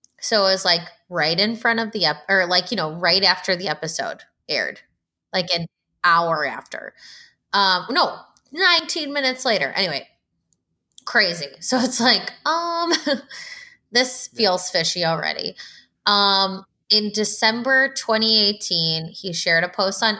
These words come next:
Speaker 1: Instagram about having
Speaker 2: Mm-hmm.
Speaker 1: lymphedema and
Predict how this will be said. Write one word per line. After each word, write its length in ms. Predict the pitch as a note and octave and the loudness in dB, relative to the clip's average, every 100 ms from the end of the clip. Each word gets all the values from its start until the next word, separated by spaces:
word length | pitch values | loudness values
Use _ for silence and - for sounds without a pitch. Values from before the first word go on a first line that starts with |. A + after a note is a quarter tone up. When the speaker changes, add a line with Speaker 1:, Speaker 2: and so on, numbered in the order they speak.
| - | -6
Speaker 1:
Instagram 680 | F3+ F3 E3+ E3 D#3+ E3+ E3 - | -6 -6 -4 -4 -4 -6 -8 -14
about 560 | E3+ E3 D#3 E3 F3+ - _ _ _ _ - | -2 2 4 2 0 -8 _ _ _ _ -2
having 560 | F#3+ F3 F3+ F3 F3 F3 | 0 2 0 -2 -2 -6
Speaker 2:
Mm-hmm. 200 | A2 G2 | -8 -6
Speaker 1:
lymphedema 840 | E3+ E3+ G3 F3+ D3+ D3 D#3 G#3+ - _ _ _ _ _ _ _ - | -6 -6 -6 -4 -6 -4 -4 -4 -10 _ _ _ _ _ _ _ -2
and 720 | G3 F#3 F#3 F#3 F3+ F3 E3+ | 2 4 4 4 4 2 -2